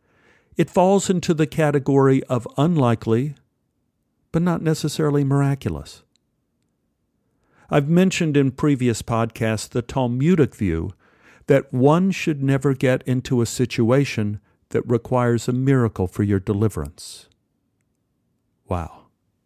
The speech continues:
When I first stumbled across this line, I was taken aback. It wasn't just the dark view of the world and of prayer. I suspected the author was speaking from experience. Consequently, I tended to believe it was true.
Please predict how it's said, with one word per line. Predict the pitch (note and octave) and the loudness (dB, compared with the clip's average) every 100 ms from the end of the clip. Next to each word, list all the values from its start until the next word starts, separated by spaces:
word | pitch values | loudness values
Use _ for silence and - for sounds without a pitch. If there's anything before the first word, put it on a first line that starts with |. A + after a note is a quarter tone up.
| _ _ _ _ _ _ | _ _ _ _ _ _
When | C#3 C#3 | 0 2
I | D#3+ | 2
first | - E3 | 0 -2
stumbled | - D3+ B2 A2+ | 0 0 0 -2
across | - A#2+ A2+ - | 0 0 0 -2
this | A#2 - | -4 -2
line, | A#2 A2+ A2+ | -2 -2 -2
I | A#2 | -4
was | A#2+ | -4
taken | - C3+ C3 | -4 -6 -4
aback. | A2 A2 G#2 D#2 - - _ _ _ _ _ _ _ _ - | -4 -4 -6 -8 -16 -20 _ _ _ _ _ _ _ _ -2
It | D3+ | 4
wasn't | F3 G3 F#3 | 4 4 2
just | - D#3+ - | 0 -4 0
the | C#3+ | -2
dark | A2+ C3 B2+ A#2+ | 0 0 0 -2
view | - A#2+ B2 C3 G#2+ | -8 -2 2 2 2
of | - G2+ A2+ | -2 -6 -2
the | |
world | G2 G#2+ B2+ G2 E2+ - | 0 2 2 2 -2 -6
and | B2+ A2 | -2 -2
of | - | -4
prayer. | - D3+ G#2+ C2+ - _ _ _ _ _ _ _ _ - - | -4 -2 -2 -6 -14 _ _ _ _ _ _ _ _ -12 -2
I | F#3+ B3 | 0 0
suspected | - A#3+ - F#3 E3+ F3 C#3 | 0 -2 0 -2 0 0 -2
the | C#3 | -4
author | - D#3 D#3 | -2 0 0
was | A2+ A2+ | 0 -2
speaking | - E3 C#3 C3+ | -4 -6 -4 -4
from | - A#2+ | -2 -2
experience. | G#2+ - - E3+ C#3+ D#2+ - - - _ _ _ _ _ _ _ _ _ | -2 -4 -4 -2 -2 -6 -12 -20 -20 _ _ _ _ _ _ _ _ _
Consequently, | - E3 D#3+ B2 D3+ D3 A#2+ G#2+ | -6 -4 -2 -4 -2 -2 0 -2
I | |
tended | - E3+ C3 G#2 | -2 -2 -2 -2
to | G#2 | -2
believe | A2 C3 G#2 | -2 -2 -2
it | - | -6
was | - | -8
true. | - D#3 G2 - | -4 -2 -2 -6